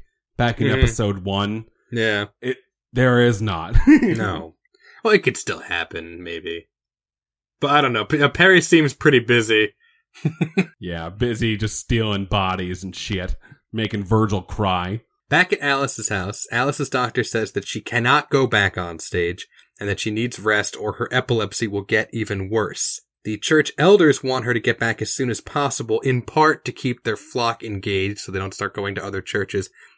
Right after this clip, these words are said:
Speaker 2: but then also to walk back and do some damage control on the claim that she made that she's going to be resurrecting baby Charlie.
Speaker 1: Yeah, they think it's a bit much.
Speaker 2: Bertie gives a spirited defense of Alice,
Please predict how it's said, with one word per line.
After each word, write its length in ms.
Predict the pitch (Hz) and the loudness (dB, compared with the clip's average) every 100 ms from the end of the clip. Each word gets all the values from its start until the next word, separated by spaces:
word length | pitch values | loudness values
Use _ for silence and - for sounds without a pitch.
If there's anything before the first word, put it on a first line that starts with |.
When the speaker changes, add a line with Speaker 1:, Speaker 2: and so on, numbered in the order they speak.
| _ | _
Speaker 2:
but 80 | 113 | -4
then 140 | 117 | -4
also 340 | 117 135 - 120 | 0 0 0 -2
to 200 | - 117 | -2 -4
walk 520 | 104 107 120 143 - | -4 0 2 2 2
back 360 | 127 120 117 - | 0 2 0 -2
and 180 | 113 113 | -6 -4
do 160 | 120 | -4
some 240 | - 113 101 | -6 -10 0
damage 480 | 123 175 160 160 | 4 6 6 2
control 640 | - 110 - 113 101 95 101 _ _ _ _ - | -4 -8 -6 -4 -2 -4 -6 _ _ _ _ -4
on 240 | 110 110 | -2 -2
the 80 | 104 | -4
claim 420 | - 147 160 160 | 0 4 4 4
that 140 | 131 | 2
she 160 | - 120 | 0 0
made 300 | 113 113 107 | 2 2 2
that 120 | 107 | -4
she's 200 | - 107 | -6 -4
going 240 | - 110 107 | -2 -2 -2
to 60 | |
be 100 | 107 | -2
resurrecting 840 | 104 113 120 113 110 104 117 104 | 0 0 0 0 0 0 -2 -4
baby 280 | 95 95 92 | 2 2 0
Charlie. 500 | - 104 87 82 92 _ _ | -2 -2 -4 -8 -14 _ _
Speaker 1:
Yeah, 380 | 131 110 101 85 - | -4 0 0 -2 0
they 120 | 139 | 2
think 220 | 139 147 127 | 4 2 2
it's 160 | 117 | 2
a 100 | 117 | 2
bit 340 | 107 - 120 - | 2 2 0 -2
much. 520 | 101 82 - - - _ - | -10 -8 -8 -10 -12 _ 6
Speaker 2:
Bertie 320 | 208 208 139 | 6 8 4
gives 220 | 151 131 | 2 0
a 60 | 131 | -2
spirited 400 | - 156 156 127 | 6 6 6 4
defense 400 | 120 143 139 120 | 2 2 2 -4
of 80 | 110 | -8
Alice, 500 | 110 104 107 - | -6 -4 -4 -6